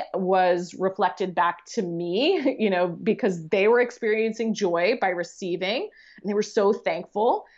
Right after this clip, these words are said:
And I was experiencing joy by being able to give it. And so it just felt like this beautiful cyclical loop that, uh, was reflected to me. And I think that, uh, from, from then on, I just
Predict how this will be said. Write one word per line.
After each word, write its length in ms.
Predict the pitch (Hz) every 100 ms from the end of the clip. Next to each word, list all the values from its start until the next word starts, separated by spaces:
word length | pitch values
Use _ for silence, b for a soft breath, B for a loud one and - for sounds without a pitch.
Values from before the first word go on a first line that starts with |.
| B B
And 140 | 214 214
I 200 | 202 233
was 120 | 330
experiencing 600 | 233 - 208 190 190 196
joy 260 | 196 196 190
by 120 | 185
being 260 | 190 190 190
able 220 | 196 185
to 120 | -
give 260 | 170 160 247
it. 180 | 247 -
And 80 | 202
so 120 | 196
it 100 | 202
just 260 | 190 233 -
felt 180 | 202 190
like 140 | 240
this 160 | 233 180
beautiful 500 | 170 185 202 214 196
cyclical 840 | 196 185 190 196 190 180 175 175 b b _
loop 560 | 190 185 294 - 185 - 185
that, 520 | 175 180 175 175 - - - 214
uh, 280 | 190 175 170
was 240 | 185 165
reflected 640 | 185 190 214 214 165 - - _
to 100 | -
me. 360 | 180 160 143 -
And 400 | 196 180 180 175
I 240 | 180 190 190
think 280 | 226 226 -
that, 380 | 196 190 170 - - _ _ _ _ -
uh, 480 | 190 180 175 170
from, 380 | 160 226 202 175 -
from 260 | 214 196
then 260 | 180 190 190 -
on, 340 | 208 240 180
I 120 | 180
just 360 | 175 190 - -